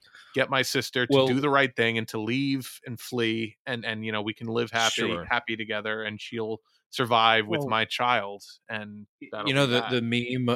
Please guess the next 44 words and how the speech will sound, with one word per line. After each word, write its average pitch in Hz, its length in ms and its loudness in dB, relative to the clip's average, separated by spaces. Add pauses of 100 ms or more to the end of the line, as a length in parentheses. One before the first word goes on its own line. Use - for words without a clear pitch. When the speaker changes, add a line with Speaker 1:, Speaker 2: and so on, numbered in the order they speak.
Speaker 2:
of 107 440 0
all 110 200 2
the, 107 100 0
all 117 220 2
the 104 120 0
different 101 320 -8
memes 107 300 0
of, 95 80 -8
like, 98 220 -4
"Well, 233 140 2
it - 80 -2
tur-, - 140 -2
it, 117 200 0
it, 113 380 -2 (220)
uh, 107 180 0 (240)
it - 220 -12
turns 190 260 0
out 175 220 4
that, 117 320 0
uh, 95 160 0
so-and-so 139 500 2
kinda 151 260 2
forgot 123 260 0
about 101 200 0
so-and-so," 90 640 -2
you 87 80 -10
know, 87 200 -8
and 98 120 -4
it's 95 140 -6
like, 95 200 -4
clearly 120 320 -2
they 98 120 -2
didn't. 98 300 -4 (360)
That 131 100 4
Speaker 1:
<laughs> - 0 -
Speaker 2:
became 143 280 4
Speaker 1:
Yeah. - 20 4
Speaker 2:
a 117 60 2
meme, 110 520 0
you 143 120 -2
know? 131 340 2
<laughs> - 80 -20
Speaker 1:
Uh-huh. 117 300 2
Speaker 2:
Um, 98 140 -4